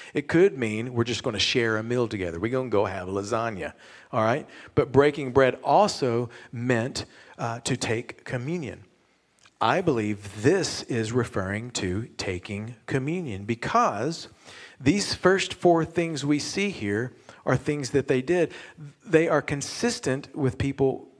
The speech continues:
gathering together for worship. What, like, well, look at the fourth thing.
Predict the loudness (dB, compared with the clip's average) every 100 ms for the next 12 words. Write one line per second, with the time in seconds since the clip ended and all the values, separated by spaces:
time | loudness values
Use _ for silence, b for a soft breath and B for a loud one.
0 | -12 0 0 2 0 -2 -4 -8 -14 _
1 | _ _ _ _ _ _ _ _ _ _
2 | _ _ _ _ -10 -4 -4 -4 -2 0
3 | 0 -2 -6 -10 -14 _ _ _ _ _
4 | _ _ _ _ _ _ _ _ _ _
5 | _ _ -20 _ -2 2 4 2 0 -4
6 | -2 -2 -2 -4 2 2 2 -6 -8 -12